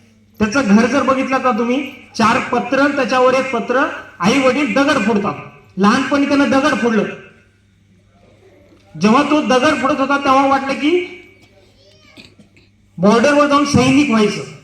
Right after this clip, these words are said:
आणि माझ्या आईवडिलांना एक चांगलं घर बांधून द्यायचं, हे त्याचं स्वप्न होतं. काय होतं?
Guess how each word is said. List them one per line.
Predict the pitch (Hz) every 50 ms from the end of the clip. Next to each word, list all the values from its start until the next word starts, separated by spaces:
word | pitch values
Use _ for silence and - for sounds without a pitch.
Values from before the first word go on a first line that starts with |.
| - - _ _ _ _ _ _
आणि | 170 190 233
माझ्या | 247 233 254 233 262
आईवडिलांना | 240 214 214 233 247 247 254 254 254 262
एक | 240 - -
चांगलं | 226 214 220 240 254 208
घर | 170 202 220
बांधून | 214 208 214 208 208 196
द्यायचं, | 185 180 175 165
हे | 156 - - - - 226 294 294
त्याचं | 294 277 269 247
स्वप्न | 202 208 190 - 175
होतं. | 160 147 139 156 131
काय | 131 175 196 220
होतं? | 240 247 214 285 330